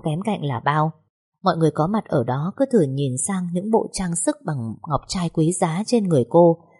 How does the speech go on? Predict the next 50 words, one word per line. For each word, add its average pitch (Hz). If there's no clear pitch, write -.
thì 151
cũng 185
đủ 170
biết 208
rồi. 123
Đoàn 143
rước 233
dâu 180
của 151
Mỹ 143
An 190
về 139
nhà 117
trước, 262
nhưng 214
vì 143
thân 208
phận 180
và 131
vị 143
thế 156
của 143
cả 131
hai 156
nên 165
không 170
được 143
vào 139
nhà 123
trước. 277
Cả 160
cô 196
và 135
Tuyết 247
Mai 190
đều 160
phải 135
đứng 143
chờ 208
ở 135
trước 269
cổng, 143
đợi 160
ông 208
bà 175
Khải 143
đón 147
dâu 208
quay 196
về. 131